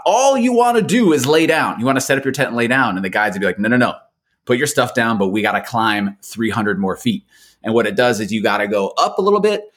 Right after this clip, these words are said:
and then come back down. What it does is it allows your brain to kind of see and experience and sense what it feels at that higher elevation so that it feels better as you come back down. And there were, there were rest days. There were rest days where we stopped and we just acclimatized. We would go up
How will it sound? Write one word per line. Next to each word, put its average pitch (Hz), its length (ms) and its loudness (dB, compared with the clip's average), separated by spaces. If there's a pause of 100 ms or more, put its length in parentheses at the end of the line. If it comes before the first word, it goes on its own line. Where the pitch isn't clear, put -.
(240)
and 131 140 2
then 131 360 0
come 127 180 -2
back 113 200 -2
down. 98 240 -2
What 101 120 0
it 104 100 -6
does 113 180 0
is 101 140 -6
it 98 80 0
allows 104 380 0
your 107 100 0
brain 104 320 0
to 101 100 -8
kind 98 220 -2
of 90 60 -2
see 107 320 -2
and 95 80 0
experience 98 520 0
and 90 140 -6
sense - 320 0
what 107 100 2
it - 80 -6
feels 107 260 0
at 92 140 -2
that 95 140 -2
higher 95 240 0
elevation 92 480 -2
so 90 180 -4
that 87 180 0
it - 120 -6
feels 95 260 -6
better 110 540 0
as 98 220 -4
you 95 80 -8
come 90 200 -10
back 85 280 -4
down. 82 260 -2
And 110 80 0
there 147 80 4
were, 165 200 2
there 147 120 2
were 185 140 2
rest 185 280 0
days. 90 260 -2
There 120 80 2
were 123 100 4
rest 156 180 2
days 143 160 0
where 127 80 2
we 113 100 0
stopped 151 500 -4
and 110 100 -6
we 117 80 -2
just 135 200 -4
acclimatized. 101 720 -4
We 101 100 -2
would 98 120 -4
go 98 180 0
up - 340 -2